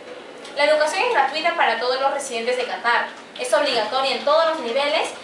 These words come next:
hasta la escuela secundaria. En la educación superior de Qatar es muy apreciada, especialmente en los campos de la ciencia, la tecnología y la ingeniería, campos que son en, de gran medida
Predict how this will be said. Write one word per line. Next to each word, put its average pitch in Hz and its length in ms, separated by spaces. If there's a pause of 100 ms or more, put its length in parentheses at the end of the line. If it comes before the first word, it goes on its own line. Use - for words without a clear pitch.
(140)
hasta 233 220
la 226 120
escuela 247 380
secundaria. 208 680 (880)
En 294 420
la 311 120
educación 320 360
superior 320 380
de - 80
Qatar 269 460
es 277 140
muy 349 140
apreciada, 349 640 (400)
especialmente 349 640
en 370 80
los 285 100
campos 285 320
de - 100
la - 80
ciencia, 302 840 (200)
la 240 100
tecnología 226 760
y 339 60
la 269 80
ingeniería, 240 500 (420)
campos 370 480
que 233 300 (320)
son 330 260
en, 330 160
de 240 120
gran 381 240
medida 330 360